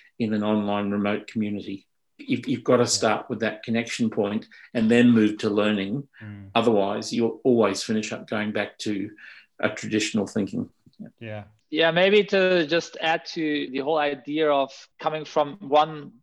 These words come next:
Speaker 3: boxed in standardized system and building kind of the next one. I think this is, like, why we did spend so much time on, on research and, and looking into history, right? Because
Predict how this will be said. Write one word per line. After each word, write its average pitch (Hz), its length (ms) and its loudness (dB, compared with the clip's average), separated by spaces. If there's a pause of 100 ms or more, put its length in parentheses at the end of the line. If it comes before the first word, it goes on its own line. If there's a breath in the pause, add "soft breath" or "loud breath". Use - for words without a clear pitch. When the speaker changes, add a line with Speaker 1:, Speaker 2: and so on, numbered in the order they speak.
(280)
Speaker 3:
boxed 160 420 4
in 147 220 0
standardized 139 680 2
system 143 420 -6
and 131 180 -6
building 139 380 2
kind 135 200 -2
of 123 100 -8
the 131 100 -4
next 147 320 0
one. 131 160 0
I 127 80 -2
think 160 260 -4 (380 loud breath)
this 175 160 -2
is, - 280 -4 (320)
like, 170 260 0
why 165 220 6
we 170 180 2
did 156 300 -4 (240)
spend 156 340 -2
so - 240 0
much 180 300 -2
time 165 420 -2
on, 139 320 -6
on 139 160 -6
research 147 720 -4
and, 135 240 -8
and 139 180 -8
looking 151 280 -6
into 143 200 -14 (140)
history, 135 500 -6
right? 123 300 2
Because 139 460 0